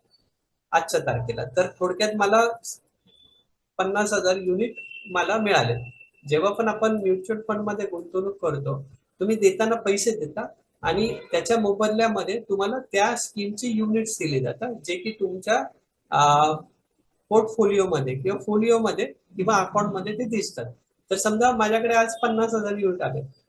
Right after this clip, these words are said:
तर जेव्हा मी सिस्टमॅटिक विथड्रॉल प्लॅन सेट करतो, तर याचा अर्थ असा होतो की दर महिन्याला समजा मी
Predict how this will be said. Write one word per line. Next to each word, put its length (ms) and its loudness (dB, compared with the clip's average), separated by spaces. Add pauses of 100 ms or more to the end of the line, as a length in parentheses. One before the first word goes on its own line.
(140)
तर 60 2
जेव्हा 340 4
मी 380 -2
सिस्टमॅटिक 580 -2
विथड्रॉल 320 2
प्लॅन 280 0
सेट 400 0
करतो, 420 -4 (280)
तर 40 0
याचा 340 6
अर्थ 240 6
असा 240 6
होतो 520 0 (360)
की 100 -2
दर 320 6
महिन्याला 540 2
समजा 360 2
मी 320 -4